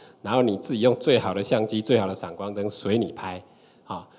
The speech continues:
那我一个朋友就是这么用心拍，他都是拍了几万张才挑三张给我。啊，按说他拍得不好吗？拍，拍，拍到日本人舌头都吐出来，为什么？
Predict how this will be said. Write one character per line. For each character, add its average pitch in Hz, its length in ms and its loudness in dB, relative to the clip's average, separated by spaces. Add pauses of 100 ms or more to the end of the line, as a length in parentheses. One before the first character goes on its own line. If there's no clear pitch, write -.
(260)
那 131 180 0
我 107 200 4
一 - 20 0
个 120 100 4
朋 113 220 0
友 117 140 4
就 113 160 0
是 113 120 -4
这 127 200 2
么 107 100 2
用 110 180 2
心 101 240 -4
拍， 110 160 -4
他 127 120 -2
都 143 160 2
是 143 100 0
拍 143 160 0
了 131 120 4
几 98 300 -8
万 120 240 -2
张 120 200 -2
才 95 120 -6
挑 98 220 -4
三 95 180 -6
张 92 200 -6
给 87 160 -14
我。 - 120 -18 (520)
啊， - 240 -10
按 135 120 0
说 139 140 2
他 156 100 6
拍 156 200 0
得 147 80 0
不 151 120 -2
好 113 160 0
吗？ 104 140 -4
拍， 156 260 -4 (200)
拍， 175 100 0
拍 175 180 2
到 175 140 6
日 175 140 0
本 104 180 2
人 113 160 4 (480)
舌 - 240 6
头 127 140 10
都 139 80 6
吐 110 160 -8
出 113 180 -2
来， 98 220 -2 (540)
为 131 100 0
什 110 100 -6
么？ 90 80 -12